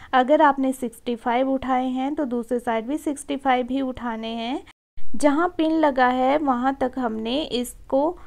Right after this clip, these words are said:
सारा का सारा उल्टा ही बनाना है, मतलब अपनी तरफ को ही सारे फंदे बनाने हैं। उसके बाद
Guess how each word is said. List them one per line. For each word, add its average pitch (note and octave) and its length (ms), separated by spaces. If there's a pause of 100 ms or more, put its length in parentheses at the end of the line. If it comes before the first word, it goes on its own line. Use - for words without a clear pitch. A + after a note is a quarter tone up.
(180)
सारा C4+ 340
का C#4+ 100
सारा B3+ 280
उल्टा A#3+ 300
ही A#3+ 140
बनाना G#3+ 380
है, G#3+ 80
मतलब A3+ 160
अपनी A#3+ 240
तरफ B3+ 280
को C4+ 120
ही D4 140
सारे C#4 320
फंदे C#4 320
बनाने C4 400
हैं। C#4+ 300
उसके C4+ 380
बाद C#4+ 300